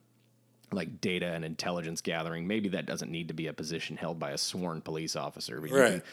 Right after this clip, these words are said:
Speaker 1: you can bring in somebody who's like, "Yeah, absolutely, I will never go work in a jail. I'm not gonna go fish heroines out of somebody's prison purse, right?
Speaker 2: Mm-hmm.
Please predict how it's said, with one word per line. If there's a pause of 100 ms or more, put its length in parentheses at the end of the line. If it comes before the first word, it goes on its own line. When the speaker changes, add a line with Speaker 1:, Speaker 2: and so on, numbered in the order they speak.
(140)
Speaker 1:
you
can
bring
in
somebody
who's
like,
"Yeah,
absolutely,
I
will
never
go
work
in
a
jail.
I'm
not
gonna
go
fish
heroines
out
of
somebody's
prison
purse,
right?
Speaker 2:
Mm-hmm.